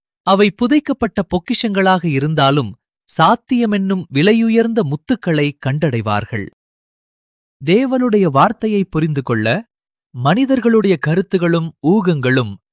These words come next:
ஒருபோதும் உதவ முடியாது. தங்களுக்கு தத்துவ அறிவு இருப்பதாக நினைக்கிறவர்கள், அறிவு பொக்கிஷங்களை முடிச்சவிழ்க்கவும்,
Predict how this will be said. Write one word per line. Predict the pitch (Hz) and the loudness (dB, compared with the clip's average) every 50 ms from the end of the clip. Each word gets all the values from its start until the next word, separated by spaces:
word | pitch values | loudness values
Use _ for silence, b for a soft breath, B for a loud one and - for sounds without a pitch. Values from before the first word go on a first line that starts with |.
| _ _ | _ _
ஒருபோதும் | - 156 208 262 285 220 202 185 156 135 135 151 180 - _ | -2 0 2 2 2 2 2 2 2 2 0 -4 -6 -6 _
உதவ | 147 170 175 226 185 165 139 | -4 0 0 0 0 0 -2
முடியாது. | 127 127 123 123 123 120 117 120 117 123 120 - _ _ _ _ _ _ _ _ _ _ _ _ _ | -2 -4 -2 0 2 2 2 2 0 -2 -8 -10 _ _ _ _ _ _ _ _ _ _ _ _ _
தங்களுக்கு | _ - 233 247 240 247 233 226 - 214 | _ -2 -2 0 2 0 0 0 0 -2
தத்துவ | - - 196 208 - - 330 285 294 277 | -2 0 -2 -2 0 0 2 2 4 2
அறிவு | 247 240 233 208 208 | 2 2 0 0 2
இருப்பதாக | 202 196 202 - 208 185 196 196 185 196 | 0 0 0 -2 0 2 2 0 0 0
நினைக்கிறவர்கள், | 165 151 151 175 190 - - 160 147 120 123 127 131 165 131 110 127 190 254 - _ _ _ _ | -2 -2 -2 -2 -4 -2 -2 -2 -2 0 -2 -2 0 0 0 0 -2 -4 -8 -12 _ _ _ _
அறிவு | _ 131 165 214 277 269 294 269 | _ 0 2 2 2 2 2 0
பொக்கிஷங்களை | - 247 240 - - 226 - - 220 202 202 196 190 190 | 0 -2 -2 -2 -4 -4 -4 -4 -2 0 2 2 2 2
முடிச்சவிழ்க்கவும், | 160 147 165 185 247 - - 233 170 139 127 120 - 131 117 110 123 165 | 2 0 0 -2 -2 -2 -2 -2 0 0 -2 -2 -4 -6 -6 -4 -6 -6